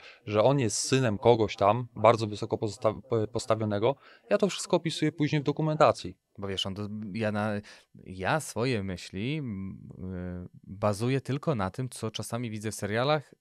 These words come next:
Speaker 2: filmach lub gdzieś z opowieści. I wiem, że na przykład takie teksty czasami mogą w, w głowie policjanta, no, zasiać pewną dozę niepewności, że ja pierdzielę, to może ja go w takim razie wypuszczę.
Speaker 1: Mm, oczywiście, ale ja,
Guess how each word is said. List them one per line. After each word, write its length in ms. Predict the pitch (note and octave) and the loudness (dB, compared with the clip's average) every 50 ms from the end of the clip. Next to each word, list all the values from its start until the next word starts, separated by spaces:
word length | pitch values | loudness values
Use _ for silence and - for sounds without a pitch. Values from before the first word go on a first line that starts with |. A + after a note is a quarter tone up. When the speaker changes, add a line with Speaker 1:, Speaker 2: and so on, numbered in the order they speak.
| _ _ _ _ | _ _ _ _
Speaker 2:
filmach 400 | - G2+ G#2+ A#2 C#3+ D#3+ E3 - _ - | -10 -8 -4 -2 0 0 -2 -2 _ -8
lub 420 | G2 G2+ G#2 A#2 D#3 G3+ G3+ - - - - - - - _ - | -6 -2 2 4 6 4 4 2 -4 -16 -18 -20 -20 -20 _ -10
gdzieś 300 | G#2 G2+ A#2+ C#3 C#3+ B2 | -4 0 0 0 0 0
z 60 | G#2 | -4
opowieści. 720 | - B2+ A2+ - B2 A2 A2+ G2 F2+ - - - - E2 E2 - - - - - - | -6 -4 -4 -2 -2 -2 -2 -2 -4 -4 -8 -10 -10 -10 -10 -12 -16 -20 -18 -12 -8
I 100 | F#2+ F2+ | -4 0
wiem, 200 | G#2 C3 D#3+ D#3 | 0 2 2 2
że 140 | C3+ C3+ | 2 0
na 100 | B2 A2+ | 0 -2
przykład 360 | G#2 - - C3 - C3+ A#2 - | -2 -4 -6 -4 -4 -4 -4 -4
takie 280 | - C3 B2+ - C3 | -4 -4 -4 -4 -4
teksty 380 | - - G2+ F#2 - - - B2+ | -2 -2 -4 -4 -4 -8 -10 -8
czasami 460 | - C3 B2 - - F#2+ F#2+ A2 A#2 | -6 -6 -6 -4 -4 -4 -4 -4 -4
mogą 380 | A2 G2+ G#2 G#2+ A#2+ B2+ C3 B2+ | -2 -2 -2 -2 -2 -4 -4 -4
w, 100 | - - _ _ _ _ _ _ - - - | -8 -12 _ _ _ _ _ _ -20 -20 -20
w 340 | - G2+ G2+ G#2 G#2 A2 G#2+ | -18 -18 -14 -10 -8 -8 -4
głowie 320 | G#2 A#2 B2 C3 B2 B2 | -2 0 0 2 2 0
policjanta, 720 | A2 - A#2 A#2 A2+ - - G2+ F#2 F#2 - G2+ A2+ C#3+ - - - - - - | 0 -2 -2 -2 -2 -2 -2 -2 -2 -2 -2 -2 -2 -2 -4 -6 -14 -20 -14 -6
no, 100 | - A2+ | -4 -2
zasiać 360 | A2+ G#2 A2+ G#2 - A#2+ A2 - | 0 0 0 0 0 -2 -4 -4
pewną 280 | - G#2 G#2+ A#2+ A#2 | -6 -6 -4 -4 -2
dozę 240 | G#2+ G#2+ F#2 G2+ G2 | -2 -2 -2 -2 -2
niepewności, 580 | G2 G2 - G#2 G2+ C#3+ F3+ E3 - - - F2+ | -2 -2 -4 -2 0 0 0 0 -2 -4 -8 -6
że 120 | F2+ F#2 | -4 -4
ja 120 | F2+ F2+ | -4 -4
pierdzielę, 420 | - - G2 F#2+ G2+ B2+ E3 D3 A2 | -4 -4 -6 -4 0 2 2 2 2
to 100 | - F#2+ | 0 -2
może 240 | F2+ F#2 F2 F2+ F#2 | -4 -4 -4 -2 -2
ja 100 | F#2 F2+ | -2 -2
go 120 | F#2+ F#2+ | -2 -4
w 40 | - | -6
takim 280 | - F2 - - F#2+ | -8 -10 -8 -8 -8
razie 280 | F2+ F2 E2+ D#2+ F2 F2 | -8 -8 -8 -10 -10 -10
wypuszczę. 580 | E2 F#2+ F#2 - G#3 G#3 - - - - - - _ _ _ _ _ _ _ _ _ - | -10 -6 0 2 4 4 4 2 -4 -8 -10 -12 _ _ _ _ _ _ _ _ _ -4
Speaker 1:
Mm, 200 | C#3 C3 C3 C3 | -2 -2 -2 0
oczywiście, 520 | - D3+ D3+ - F#3 E3+ - - - A#2+ A2 | 0 0 0 2 2 2 2 4 4 6 8
ale 200 | C3+ D#3+ F3 F3+ | 8 8 8 8
ja, 140 | E3+ E3 | 8 6